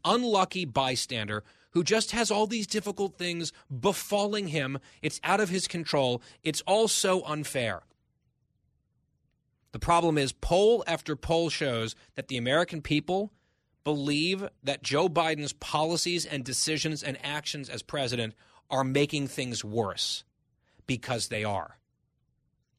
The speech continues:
He's not helping. He's harming. He's the president of the United States. It's not just a bunch of tough breaks.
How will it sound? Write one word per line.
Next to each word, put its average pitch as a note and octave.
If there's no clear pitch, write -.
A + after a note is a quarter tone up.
He's B2+
not C#3+
helping. B2
He's -
harming. D3+
He's C#3
the A#2+
president F3+
of F#3+
the G3+
United E3+
States. A#2
It's D3
not E3+
just E3
a D3
bunch C#3+
of A#2+
tough -
breaks. D3